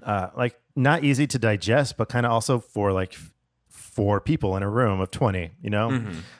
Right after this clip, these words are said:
Speaker 1: I've always wanted to make the, the more, I guess, pop movies or the more, uh, so-, so-, something easier for a broader audience that still has, you know, messages and,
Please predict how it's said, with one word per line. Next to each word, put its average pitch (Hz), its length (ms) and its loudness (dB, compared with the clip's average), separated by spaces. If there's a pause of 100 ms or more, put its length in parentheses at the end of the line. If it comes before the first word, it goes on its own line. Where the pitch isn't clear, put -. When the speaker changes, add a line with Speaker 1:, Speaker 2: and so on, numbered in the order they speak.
(100)
Speaker 1:
I've 117 100 4
always 139 180 6
wanted 131 220 4
to 131 100 -2
make 120 260 2
the, 95 380 2 (180)
the 101 80 0
more, 95 560 0 (140)
I 117 80 -4
guess, 101 160 -2
pop 110 340 0 (320)
movies 117 520 4
or 107 120 0
the 95 100 0
more, 90 520 0 (400)
uh, 117 80 -2
so-, 143 140 -4
so-, 170 380 -6
something 180 500 0
easier 160 280 2
for 147 140 0
a 127 60 2
broader 123 400 6
audience 104 560 -2
that 117 160 0
still 131 240 2
has, 104 560 0 (520)
you 117 120 0
know, 98 140 2
messages 95 680 -2
and, 82 220 -14